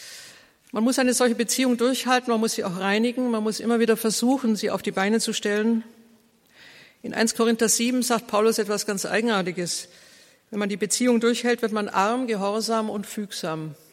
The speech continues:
Erstaunlicherweise die evangelischen Räte, so weit sind wir gar nicht weg.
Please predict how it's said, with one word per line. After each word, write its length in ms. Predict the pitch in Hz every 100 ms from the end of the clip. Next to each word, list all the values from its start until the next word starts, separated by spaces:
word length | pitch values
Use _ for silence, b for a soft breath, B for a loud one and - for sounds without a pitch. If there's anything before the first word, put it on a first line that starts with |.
| - - - - - - - - - - - - - B B B B - - -
Erstaunlicherweise 640 | - - 214 226 208 214 214
die 120 | 208
evangelischen 520 | 196 196 208 214 202
Räte, 380 | 180 190 214 190
so 120 | 190
weit 180 | 185 202
sind 140 | -
wir 100 | 208
gar 120 | 196 196
nicht 200 | 185 180
weg. 380 | 165 - -